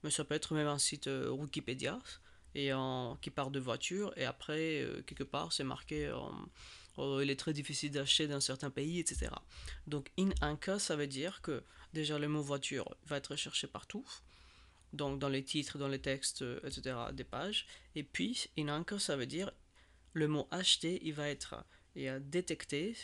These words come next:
cherché seulement dans les liens cliquables, en, dans le texte des liens cliquables. Donc, par exemple, quelque chose comme ça.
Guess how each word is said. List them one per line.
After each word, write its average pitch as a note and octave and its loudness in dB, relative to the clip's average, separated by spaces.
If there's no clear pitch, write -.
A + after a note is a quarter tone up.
cherché E3+ 2
seulement F3 4
dans D#3+ 4
les D#3 6
liens D3+ 4
cliquables, F3 0
en, C3+ 0
dans D3+ 6
le C#3+ 4
texte E3 2
des D#3 6
liens D3+ 4
cliquables. - -4
Donc, C#3+ 0
par A#2 0
exemple, C3+ -2
quelque - -6
chose - -4
comme - -6
ça. G#3+ -2